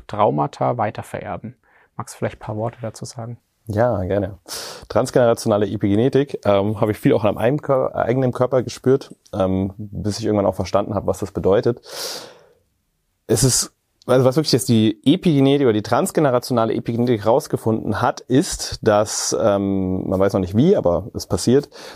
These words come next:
Speaker 2: dass man über den Lebensstil, also sagen wir mal unserer Ahnen oder auch von uns selbst,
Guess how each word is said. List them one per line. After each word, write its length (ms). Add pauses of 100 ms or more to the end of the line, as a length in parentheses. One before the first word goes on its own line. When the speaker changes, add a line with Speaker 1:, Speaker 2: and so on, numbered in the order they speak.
(120)
Speaker 2:
dass 200
man 140
über 240
den 180
Lebensstil, 840
also 160
sagen 200
wir 80
mal 80
unserer 420
Ahnen 500
oder 200
auch 120
von 160
uns 240
selbst, 480